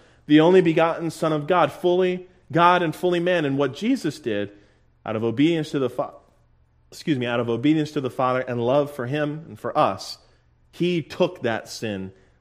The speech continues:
laid it upon himself, and paid for it. He died and was buried again. Uh,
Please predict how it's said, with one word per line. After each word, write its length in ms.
laid 300
it 80
upon 320
himself, 500
and 240
paid 360
for 260
it. 160
He 80
died 500
and 100
was 160
buried 380
again. 320
Uh, 240